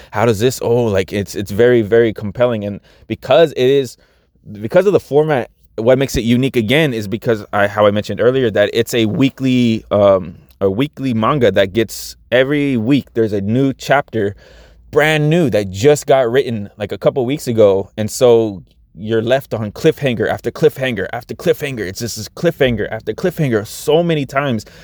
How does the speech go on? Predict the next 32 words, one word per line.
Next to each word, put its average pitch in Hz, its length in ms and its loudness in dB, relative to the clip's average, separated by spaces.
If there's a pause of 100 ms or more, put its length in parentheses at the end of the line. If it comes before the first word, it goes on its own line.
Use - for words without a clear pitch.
(200)
where 123 120 2
you're 127 80 0
just 131 160 -4
like, 117 120 -4
"What's 139 340 -4
next?" 160 320 0
And 113 140 0
then 135 160 -2
y-, 117 160 -4
it's, - 340 -6
it's - 160 -6
the 110 100 -2
satisfaction 139 1040 -2
of 139 280 4
the 110 180 -4
cliffhanger 139 500 -4
that 104 160 2
it 82 60 -6
leaves, 147 340 -2 (360)
that 110 100 0
you, 117 240 -2
that - 200 -2
things 135 220 -4
get 120 140 2
resolved, 120 580 2
and 110 100 -6
it's 113 200 -10
just - 180 -14
like, 95 160 -12
it's 104 160 -14
so 147 380 -6 (580)
cathartic - 880 -2